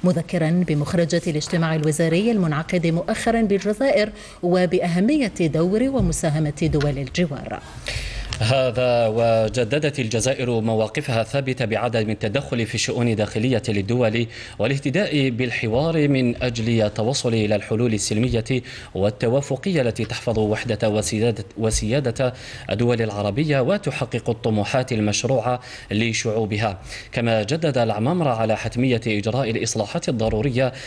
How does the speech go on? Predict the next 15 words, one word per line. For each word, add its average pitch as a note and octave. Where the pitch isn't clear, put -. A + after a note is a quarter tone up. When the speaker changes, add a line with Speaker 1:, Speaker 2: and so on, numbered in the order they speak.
Speaker 2:
على B2+
منظومة C3+
العمل A#2+
العربي G#2+
المشترك، G#2
مؤكدا D3+
أن C3
موقف D#3
الجزائر A#2
من A#2+
إصلاح A#2+
وتطوير A2
جامعة A2+
الدول A#2+
العربية A2+